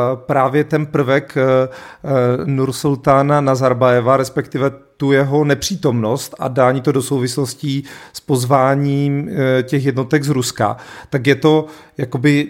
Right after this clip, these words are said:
nějaká, a pardon, pokud to vyzní jako špatně, ale je to jenom nějaká vaše spekulace, nebo je to něco,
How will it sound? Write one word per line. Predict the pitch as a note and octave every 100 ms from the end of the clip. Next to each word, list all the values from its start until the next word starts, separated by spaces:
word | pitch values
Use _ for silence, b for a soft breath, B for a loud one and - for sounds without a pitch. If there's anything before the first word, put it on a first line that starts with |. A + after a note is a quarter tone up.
| -
nějaká, | G3+ C3+ B2 D3 C3+ - _ _ D3+ B2+ - _
a | -
pardon, | - - C3
pokud | B2 A#2+
to | B2 C3+
vyzní | C3+ B2 B2+
jako | A#2+ -
špatně, | - D#3 D#3+
ale | B2 B2
je |
to | B2+
jenom | C#3+ C#3+
nějaká | C3+ B2+ C#3+
vaše | C3+ -
spekulace, | E3 D3 A#2+ B2+ A#2+ F3+
nebo | F#3 D3 C#3+
je |
to | C3+ C3+
něco, | B2 A#2 B2+ B2